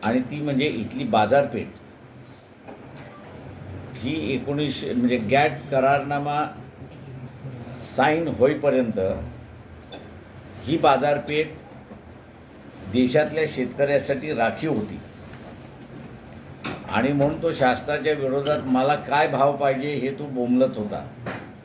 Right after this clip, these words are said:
आज असताना आपण बघितलं की गॅट करारनाम्यानंतर शेतकऱ्यांना असलेली भारताची बाजारपेठ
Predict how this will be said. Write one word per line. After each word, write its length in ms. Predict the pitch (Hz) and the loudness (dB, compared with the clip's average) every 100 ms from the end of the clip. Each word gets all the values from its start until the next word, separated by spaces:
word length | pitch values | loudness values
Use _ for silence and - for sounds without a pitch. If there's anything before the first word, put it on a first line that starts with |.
| - - - - - - - - - - - 113 | -18 -18 -18 -16 -14 -14 -16 -18 -16 -14 -8 2
आज 240 | 139 151 | 4 4
असताना 400 | 147 143 147 147 | 2 2 0 2
आपण 360 | 147 143 139 143 | 2 0 -4 0
बघितलं 400 | 143 139 135 143 | 0 0 0 0
की 340 | 123 160 196 - - - - 117 117 104 - - - - - - - - - - - - - 104 | 0 -8 -8 -12 -18 -20 -18 -16 -14 -14 -16 -16 -16 -16 -18 -18 -16 -18 -18 -18 -18 -18 -14 2
गॅट 200 | 123 151 151 | 4 4 2
करारनाम्यानंतर 1300 | 147 139 143 143 143 139 131 135 131 123 120 113 90 - - - - - - - - - - - - - | 2 4 4 4 0 0 0 0 0 0 4 2 2 -4 -14 -16 -16 -18 -20 -20 -20 -20 -20 -20 -20 -16
शेतकऱ्यांना 760 | - 131 127 - 156 151 151 156 | -2 0 0 2 4 4 2 0
असलेली 800 | 160 - 127 - 135 139 143 151 | -2 -2 -6 -6 -2 -2 -2 -2
भारताची 680 | 120 110 104 131 131 135 | 0 0 0 0 0 -2
बाजारपेठ 640 | 139 117 117 139 139 123 101 | -2 2 4 4 4 0 -2